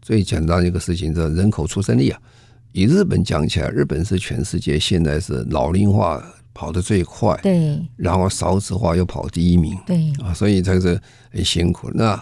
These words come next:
Speaker 1: 韩国跟台湾都差不多，
Speaker 2: 嗯。
Speaker 1: 如果你要排人口出生率，我们都是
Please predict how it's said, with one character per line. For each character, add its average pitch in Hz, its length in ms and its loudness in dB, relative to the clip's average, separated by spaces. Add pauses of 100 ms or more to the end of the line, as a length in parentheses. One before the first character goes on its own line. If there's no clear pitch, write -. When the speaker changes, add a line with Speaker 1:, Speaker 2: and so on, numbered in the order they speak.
Speaker 1:
韩 104 280 2
国 90 220 0
跟 92 180 2
台 71 200 0
湾 85 160 4
都 80 180 2
差 78 160 0
不 80 140 0
多， - 220 2
Speaker 2:
嗯。 156 280 4 (220)
Speaker 1:
如 117 160 2
果 92 180 2
你 82 60 -2
要 90 280 2 (120)
排 80 140 -2
人 87 200 2
口 85 160 -2
出 78 220 -2
生 73 120 -2
率， 80 180 4
我 - 140 -4
们 78 200 0
都 90 120 2
是 90 160 0